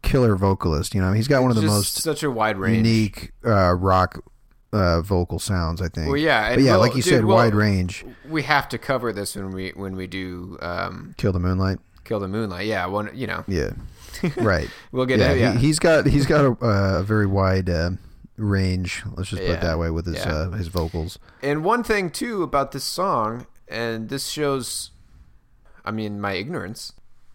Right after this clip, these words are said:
Speaker 2: There's that, th-, that distorted, um, effect on his vocal that, for me, as a thirty-year-old who was obsessed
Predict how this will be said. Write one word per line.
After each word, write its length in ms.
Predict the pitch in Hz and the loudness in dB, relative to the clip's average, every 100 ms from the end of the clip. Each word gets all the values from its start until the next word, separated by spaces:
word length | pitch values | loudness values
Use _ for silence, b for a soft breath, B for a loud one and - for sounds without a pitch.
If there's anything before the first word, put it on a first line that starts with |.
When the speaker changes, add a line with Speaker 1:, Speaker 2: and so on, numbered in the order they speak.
| - | -14
Speaker 2:
There's 480 | 143 180 190 - - - - | -4 -4 -4 -8 -14 -20 -8
that, 360 | 170 165 156 - _ _ _ - - - 90 | 0 2 0 -2 _ _ _ -20 -20 -20 -20
th-, 400 | 104 107 120 - 139 | -20 -20 -20 -18 -6
that 300 | 156 135 113 | -4 -4 -8
distorted, 920 | 131 - - 160 175 156 139 127 123 _ - - - - _ 85 | -10 -8 -6 -4 -2 -2 -4 -6 -14 _ -20 -20 -20 -20 _ -10
um, 600 | 113 107 101 95 87 - - | -6 -2 -4 -6 -12 -18 -12
effect 540 | 107 - 98 87 - | -10 -4 -4 -6 -10
on 220 | - 107 104 | -6 -6 -6
his 200 | 98 101 | -12 -6
vocal 380 | 107 110 104 95 | -6 -4 -8 -6
that, 320 | 107 110 _ b b b b - | -6 -6 _ b b b b -10
for 160 | 135 | -8
me, 440 | 135 196 214 214 - | -6 -6 -8 -10 -6
as 480 | 127 127 120 - 127 | -4 -4 -4 -10 -6
a 120 | 107 | -6
thirty-year-old 1080 | - - 135 147 160 160 165 156 156 160 - b b b b _ - | -8 -4 -2 -2 -4 -4 -2 -4 -6 -10 -16 b b b b _ -12
who 680 | 117 117 113 110 104 98 _ _ _ _ - | -8 -6 -6 -6 -10 -12 _ _ _ _ -12
was 300 | 104 98 - | -10 -10 -10
obsessed 960 | 90 - - - 120 143 165 - - | -14 -12 -12 -8 -4 -4 -4 -12 -14